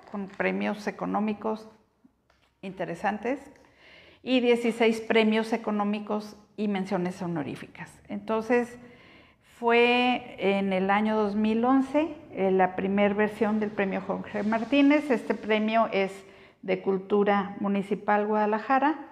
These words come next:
Eh, nació bajo el formato de que, que fuera anual.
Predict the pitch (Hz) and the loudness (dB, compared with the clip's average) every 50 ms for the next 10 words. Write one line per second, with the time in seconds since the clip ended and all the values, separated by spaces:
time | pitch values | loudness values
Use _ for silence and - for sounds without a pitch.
0 | - - - _ _ _ _ _ _ _ _ _ _ _ _ _ _ - 233 233 | -20 -20 -20 _ _ _ _ _ _ _ _ _ _ _ _ _ _ 2 4 6
1 | 233 240 240 240 240 233 220 233 240 240 240 240 - - 285 277 277 294 311 330 | 6 8 8 6 6 4 4 4 6 6 4 4 2 2 4 6 6 6 6 6
2 | 320 - - 220 208 240 233 226 - 226 220 220 240 226 214 226 233 233 233 233 | 4 0 -4 0 2 2 2 4 2 0 2 2 0 0 2 4 4 4 4 2
3 | - 247 247 233 220 202 202 202 196 - - 202 196 - - 220 214 220 214 208 | 2 2 4 4 2 2 2 0 -2 -2 -4 -6 -4 0 0 2 4 4 2 2
4 | 208 214 226 262 330 392 | 2 2 2 2 2 0